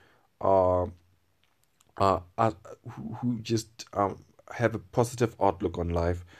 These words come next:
So I can encourage you to ask God to help you with this one, just to have a more positive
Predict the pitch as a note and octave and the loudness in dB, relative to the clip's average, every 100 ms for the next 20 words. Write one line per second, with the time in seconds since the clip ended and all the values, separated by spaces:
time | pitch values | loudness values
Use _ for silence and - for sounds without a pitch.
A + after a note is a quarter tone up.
0 | - _ - A#2+ A2+ A2+ - - A2 - | -20 _ 2 6 6 4 0 0 0 2
1 | G#2+ A2 - _ _ _ _ A#2 A#2 D3+ | 0 0 -8 _ _ _ _ -6 -4 2
2 | C3+ B2+ - G2 G2 - - - _ _ | 2 2 -2 -4 -4 -8 -20 -20 _ _
3 | _ - B2 A2+ A2 - _ _ _ _ | _ -2 0 2 0 -4 _ _ _ _
4 | C#3+ D3 - - _ A#2 A#2+ - - G2+ | 0 0 -4 -14 _ 4 4 0 -8 0
5 | F#2+ F2+ F#2 F2+ F2 - F2 - F2 E2+ | 2 0 -4 -6 -6 -2 -4 -2 -2 -2
6 | F2 - _ _ _ - A#2 A#2+ - B2 | -6 -14 _ _ _ 0 0 0 -8 -4
7 | A2 G#2+ - _ - A#2 A2 G#2+ G2+ G#2 | -2 -4 -10 _ -6 -2 0 -2 -2 0
8 | A2+ - A2+ G#2+ G#2+ G#2 | 0 0 -4 -2 -4 -6